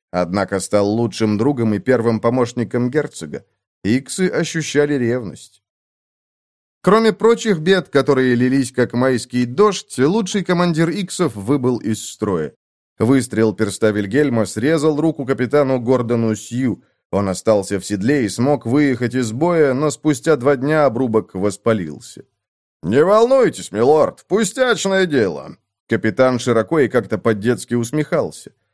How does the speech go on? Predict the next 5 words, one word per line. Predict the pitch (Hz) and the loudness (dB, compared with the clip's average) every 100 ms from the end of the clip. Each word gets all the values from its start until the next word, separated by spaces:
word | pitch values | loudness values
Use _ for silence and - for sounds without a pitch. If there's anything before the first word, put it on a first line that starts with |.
| _ _ - | _ _ 0
"Рука | 226 226 - 247 | 4 4 4 4
же | 180 | 4
левая, | 190 208 202 131 80 | 6 4 4 2 0
это | - 160 131 | 0 0 2
ерунда. | 139 135 127 107 92 80 78 | 2 4 2 0 -2 -2 -6